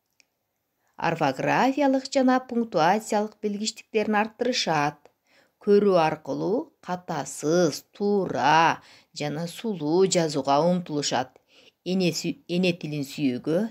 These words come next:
тарбияланышат. Анда сабагыбыз башталды. Бакка отурган чымчык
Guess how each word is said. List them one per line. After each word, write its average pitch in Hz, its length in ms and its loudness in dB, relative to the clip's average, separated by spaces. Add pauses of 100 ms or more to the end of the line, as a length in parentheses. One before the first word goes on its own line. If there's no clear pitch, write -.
(100)
тарбияланышат. 254 1040 -2 (1000)
Анда 160 440 0 (100)
сабагыбыз 135 840 -4 (680)
башталды. 127 760 -6 (2250)
Бакка 156 580 0
отурган 247 560 0
чымчык 208 640 -2